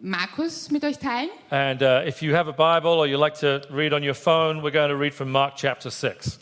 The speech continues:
Speaker 1: Und wenn ihr eine Bibel habt oder auf eurem Handy lesen möchtet, wir werden Markus Kapitel sechs lesen.
Speaker 2: This is the shortest of four accounts of Jesus' life.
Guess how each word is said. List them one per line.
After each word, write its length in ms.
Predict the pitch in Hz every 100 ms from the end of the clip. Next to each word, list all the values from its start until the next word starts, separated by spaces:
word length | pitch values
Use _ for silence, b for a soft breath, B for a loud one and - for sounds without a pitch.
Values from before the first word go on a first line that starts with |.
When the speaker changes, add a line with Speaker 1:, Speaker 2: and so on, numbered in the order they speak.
| B B B
Speaker 1:
Und 140 | 220
wenn 140 | 226 247
ihr 60 |
eine 120 | 254 247
Bibel 320 | 277 294 302
habt 400 | 262 302 - -
oder 400 | 226 226 226 214
auf 80 | 208
eurem 240 | 214 220
Handy 280 | 240 247 269
lesen 280 | 254 262 262
möchtet, 380 | 240 262 277
wir 100 | 240
werden 200 | 233 233 240
Markus 600 | 214 - 269 269 - 254 -
Kapitel 320 | 233 262 247
sechs 340 | 214 196 -
lesen. 100 | -
Speaker 2:
This 140 | 143 143
is 140 | 151
the 80 | 147
shortest 720 | - - 185 208 220 202 - -
of 140 | 135
four 640 | - 170 160 160 165 135
accounts 560 | - - 156 143 143 -
of 80 | 127
Jesus' 520 | - 135 123 - 113
life. 300 | 123 95 82